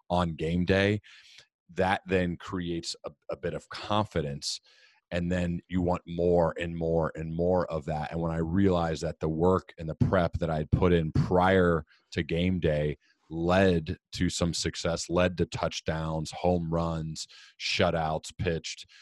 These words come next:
right, winning basketball games, when I felt and saw that prep lead to success, it really helped. I would say the biggest turning point, though, was going into my freshman year in high school. I was undersized. Um, our team,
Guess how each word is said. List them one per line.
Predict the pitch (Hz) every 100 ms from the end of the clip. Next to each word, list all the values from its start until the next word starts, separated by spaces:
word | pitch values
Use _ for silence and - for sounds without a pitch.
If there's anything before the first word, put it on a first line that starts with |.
| - _
right, | - 80 85 80 -
winning | 92 98 95 85
basketball | 80 78 - 80 80 78
games, | 82 78 90
when | 82
I | 76
felt | 78 - 104 95 -
and | 82 -
saw | - 95 92 90 80 76 _ _ _
that | 76 85 -
prep | - 98 85 80
lead | 80 95 92
to | 80
success, | - 80 - - 80 71 - - _ - _ _ _
it | 95 82
really | 95 101 92
helped. | 85 76 -
I |
would | 95 98
say | 98
the | 87
biggest | 76 101 101 95 -
turning | 90 85
point, | - 87 80
though, | 87 80
was | 78
going | 92 87 85
into | 82 80
my | 76
freshman | - 90 87 - 82
year | 78 78
in |
high | 80 85
school. | - - 85 80
I | 80
was | 80 80
undersized. | 101 98 87 - 80 82 80 80 78 - _ - - - - _ -
Um, | 85 80 78 76 76 -
our | 92
team, | - 110 107 95 90 87